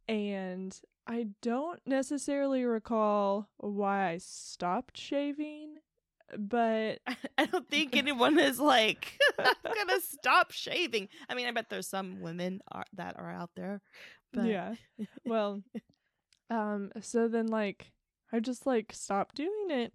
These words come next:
Speaker 1: and then after a while, it was like, "Okay, my leg hair is at its terminal length, and this is how hairy my legs are."
Speaker 2: So did you,
Speaker 1: And
Speaker 2: like, take a ruler to it?
Speaker 1: I didn't,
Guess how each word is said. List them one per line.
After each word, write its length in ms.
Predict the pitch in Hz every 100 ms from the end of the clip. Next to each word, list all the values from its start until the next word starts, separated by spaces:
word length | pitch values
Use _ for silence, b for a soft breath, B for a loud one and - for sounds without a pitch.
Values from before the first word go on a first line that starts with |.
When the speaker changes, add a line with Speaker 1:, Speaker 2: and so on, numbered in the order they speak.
| -
Speaker 1:
and 220 | 220 214
then 460 | 208 202 202 202 220 _ _ _ _ _ _ -
after 340 | 214 - 226
a 80 | 226
while, 480 | 226 285 277 262 - -
it 40 |
was 120 | 214
like, 180 | 208 196 -
"Okay, 480 | 208 285 320 277 -
my 280 | 202 180 180
leg 260 | 202 226
hair 180 | 240 214
is 120 | 190
at 140 | 202 185
its 240 | 180 - -
terminal 600 | 214 196 202 214 226 233
length, 380 | 330 - - - - 523 _ _ -
and 640 | 202 180 180 185 180 - _ - - _ - - _ _ _
this 440 | - 202 156 180 -
is 140 | 208
how 260 | 202 208 214
hairy 360 | 208 254 277
my 180 | 285 302
legs 360 | 320 330 349 302
are." 380 | 262 226 190 196 B B B B _
Speaker 2:
So 240 | - 233
did 180 | 233 226
you, 120 | 226
Speaker 1:
And 40 | 220
Speaker 2:
like, 340 | 208 190 - - _
take 220 | - 220
a 60 | 202
ruler 420 | 180 180 202 226
to 180 | 226 262
it? 200 | 262 269 - - _ _ - -
Speaker 1:
I 200 | 277 240 220 -
didn't, 640 | 277 294 381 427 339 214